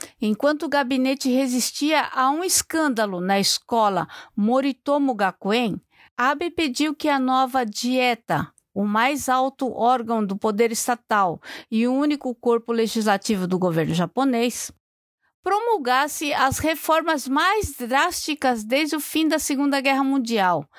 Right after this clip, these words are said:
nas áreas da economia, agricultura, saúde e outros setores. O escândalo da escola Moritomo Gakuen,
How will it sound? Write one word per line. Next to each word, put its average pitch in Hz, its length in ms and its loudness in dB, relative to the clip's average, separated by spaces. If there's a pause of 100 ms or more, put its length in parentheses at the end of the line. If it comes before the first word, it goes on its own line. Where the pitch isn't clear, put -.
(320)
nas 220 320 0
áreas 214 320 0
da 185 160 -2
economia, 277 720 0 (320)
agricultura, 254 880 0 (200)
saúde 285 760 0 (200)
e 339 120 0
outros 254 360 0
setores. 196 760 -2 (880)
O 269 120 0
escândalo 370 680 0
da 233 160 0
escola 202 500 0
Moritomo 247 640 0
Gakuen, 185 720 -2